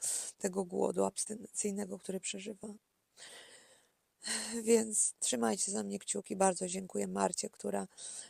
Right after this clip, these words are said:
y, zaproponowała, że może mnie podwieźć, y, tutaj do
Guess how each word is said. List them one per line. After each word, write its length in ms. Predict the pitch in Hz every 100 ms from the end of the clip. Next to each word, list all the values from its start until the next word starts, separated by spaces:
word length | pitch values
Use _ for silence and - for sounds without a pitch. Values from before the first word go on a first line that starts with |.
| _ _ _ _ _ _ _ -
y, 180 | - 214
zaproponowała, 840 | 214 208 - 190 202 196 185 190 180
że 120 | 180
może 260 | 180 170
mnie 160 | 180 180
podwieźć, 720 | - 185 170 190 190 - - - _ _ _ -
y, 220 | - - - _ _ -
tutaj 480 | 180 - - 196 -
do 340 | 175 190 -